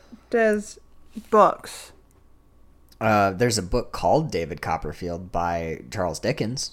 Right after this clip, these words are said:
Speaker 2: which has
Speaker 1: Oh.
Speaker 2: nothing to do with the magician.
Speaker 1: Oh, okay. Okay.
Speaker 2: But, um,
Speaker 1: We're good.
Speaker 2: that, that one was pretty thrilling. Um,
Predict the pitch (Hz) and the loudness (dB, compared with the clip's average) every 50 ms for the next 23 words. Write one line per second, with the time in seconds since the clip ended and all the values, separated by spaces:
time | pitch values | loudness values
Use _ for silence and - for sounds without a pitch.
0 | - - - 104 - - 190 185 175 170 107 101 113 101 95 90 95 95 92 82 | -12 -14 -10 -4 2 4 4 6 6 4 2 2 0 -2 -2 -2 -2 -2 -4 -4
1 | 101 87 85 82 95 123 - - 110 - - - - 143 - - - - 208 - | -4 -6 -4 -2 -2 -2 -4 -4 -10 -6 -2 0 0 0 0 -2 -6 -8 -12 -14
2 | - _ - - _ - - 208 202 202 - 175 - 190 - _ _ _ _ _ | -18 _ -20 -20 _ -4 -2 -2 -2 -2 -4 -10 -10 -12 -16 _ _ _ _ _
3 | - - - - - - - - - - - - 190 - - - - - - - | -20 -20 -20 -20 -20 -20 -20 -18 -14 -14 -12 -12 -14 -16 -20 -20 -20 -20 -20 -20
4 | - - - - 101 104 117 127 120 113 107 107 104 98 95 92 95 - - 220 | -20 -20 -18 -14 -8 -2 0 0 2 2 2 2 0 -2 -4 -6 -8 -8 -8 -8
5 | 196 - - - - - - - - - - - - - - - - - - - | -8 -8 -10 -14 -14 -16 -18 -20 -20 -20 -20 -20 -20 -20 -20 -20 -20 -20 -14 -8
6 | 117 117 131 117 - - 147 147 147 156 196 185 226 240 233 226 214 190 160 - | -2 0 0 0 0 0 2 4 6 6 6 6 4 4 6 6 4 4 2 0
7 | - - 147 170 160 143 - - 147 147 143 113 95 90 85 87 - - 101 101 | -4 -6 -4 -4 -4 -4 -4 -4 -4 -2 -2 -2 -2 -4 -4 -6 -4 0 2 2
8 | 98 98 98 98 98 92 | 2 2 2 0 -4 -6